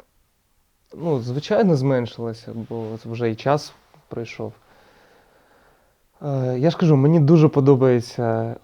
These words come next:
атмосфера. От для мене це важливо. Бо люди, ну, так чи інакше, вони все одно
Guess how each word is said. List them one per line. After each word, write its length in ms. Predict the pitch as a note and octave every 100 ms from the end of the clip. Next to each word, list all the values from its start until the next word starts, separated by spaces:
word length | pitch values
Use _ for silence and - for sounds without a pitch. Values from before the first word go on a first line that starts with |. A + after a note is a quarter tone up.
| _
атмосфера. 600 | C3 C#3+ C#3+ - C#3 A2 G2+
От 120 | A#2
для 140 | B2+
мене 240 | C3+ C#3 C3+
це 280 | - C#3
важливо. 520 | A2 A2+ A2+ A#2 A2 - - -
Бо 220 | B2 B2+
люди, 300 | D3+ F3+ D#3+
ну, 260 | D#3 E3+ - _
так 180 | - F3+
чи 160 | - D#3
інакше, 380 | D3 D#3+ - B2
вони 280 | B2+ B2+
все 320 | B2 - - D3
одно 720 | C3+ C3+ D3 D3 C#3 B2+ B2